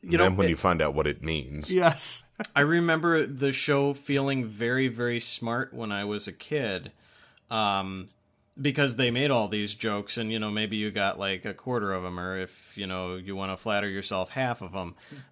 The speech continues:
Speaker 1: But looking at 'em now, you, you see it through the lens of, you know, your own experience, but it also is like, man, they,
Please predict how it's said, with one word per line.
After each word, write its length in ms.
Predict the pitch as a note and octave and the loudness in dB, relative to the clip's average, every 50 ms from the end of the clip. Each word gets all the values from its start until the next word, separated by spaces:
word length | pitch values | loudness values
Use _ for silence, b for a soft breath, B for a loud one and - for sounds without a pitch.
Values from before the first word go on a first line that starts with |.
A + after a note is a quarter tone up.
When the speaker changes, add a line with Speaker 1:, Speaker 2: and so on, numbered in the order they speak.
| B | B
Speaker 1:
But 320 | B2 A#2+ G#2 G2 G2 - - A#2 | -2 0 2 2 2 0 -4 -6
looking 320 | A#2+ C3 C3 D3+ D3 C#3 | -4 -2 0 0 2 2
at 160 | C#3 C3 B2 B2 | 4 2 2 2
'em 160 | A#2+ A#2 A2 | 2 0 0
now, 460 | A2 G#2+ G#2+ A2 A2+ A2+ A2+ A2+ A2 | 0 0 2 2 2 2 0 0 -2
you, 640 | G#2+ G2 F#2+ G2+ G#2+ G#2+ G#2+ G#2+ G#2 G#2 G2+ F#2+ - A#2 | -2 -4 -6 -6 -4 -4 -2 -2 -4 -4 -6 -8 -10 -10
you 160 | A2 G#2+ G#2+ | -8 -8 -6
see 240 | - - - C3 C3 | -4 -2 0 2 2
it 180 | C3 C3 - - | 2 0 -4 -6
through 180 | C3+ B2 A#2 | -4 -4 -2
the 100 | G#2 G#2 | -2 -2
lens 300 | G2 G2+ G2+ G#2 G#2+ G2+ | -2 -2 -2 -2 -2 -4
of, 100 | A2+ G2 | -6 -6
you 80 | G2+ G#2 | -6 -4
know, 100 | G2+ G2 G2 | -4 -4 -4
your 180 | F#2+ F#2 F#2 F#2+ | -4 -4 -2 -4
own 120 | F#2+ G2+ | -4 -4
experience, 680 | G#2+ G#2 - - - - G#2+ G#2 G#2+ A#2 C3 C#3+ C#3+ - | -6 -6 -8 -8 -6 -4 -2 -2 -2 0 -2 -2 -4 -6
but 280 | - - A2 G2 F2+ - - | -6 -4 -2 -4 -4 -4 -6
it 140 | - A2 - | -8 -6 -4
also 460 | E2 G2 B2 C#3 C#3 - C3 A2 G2 | -2 -2 -2 -2 -2 -2 -2 -2 -2
is 180 | F#2 F2 - | -2 -4 -6
like, 240 | F#2+ E2 D#2+ D#2 - - - - - | -6 -6 -6 -6 -6 -8 -8 -8 -8
man, 560 | F2 G2 C3+ D#3+ D3+ B2+ G2+ F2+ E2 E2 E2 | -8 -6 -4 -2 0 0 0 0 -2 -4 -6
they, 220 | F#2+ G2+ A#2 B2 | -8 -6 -8 -8